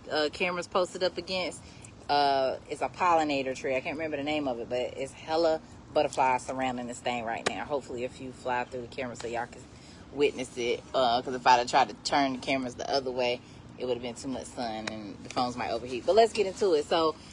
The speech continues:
I had started reading All About Love by Bell Hooks, probably been over a month ago now. I did the preface and the intro, which is on my YouTube channel as well. Um, so now I'm getting into the first chapter,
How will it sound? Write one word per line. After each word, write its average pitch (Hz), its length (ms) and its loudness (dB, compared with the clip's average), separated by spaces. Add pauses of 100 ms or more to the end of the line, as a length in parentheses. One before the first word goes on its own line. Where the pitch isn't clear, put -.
(140)
I 151 120 0
had 156 200 2
started 208 540 4
reading 185 400 2
All 165 200 4
About 170 280 4
Love 170 180 4
by 151 140 6
Bell 160 320 4
Hooks, 160 340 4
probably 165 300 2
been 151 200 2
over 147 180 0
a 143 40 0
month 147 200 0
ago 139 180 -2
now. 135 380 -2 (300)
I 127 120 -2
did 147 260 4
the 135 320 2
preface 156 640 -2
and 135 140 -2
the 127 80 -6
intro, 139 500 0
which 127 160 -4
is 139 100 -8
on 135 120 -2
my 135 100 0
YouTube 143 320 -8
channel 135 280 -4
as 127 140 -6
well. 143 380 0 (500)
Um, 127 460 -2 (280)
so 147 180 -4
now 156 320 2
I'm 156 100 -2
getting 147 240 -2
into 151 220 -6
the 147 80 -4
first 143 340 0
chapter, 170 640 2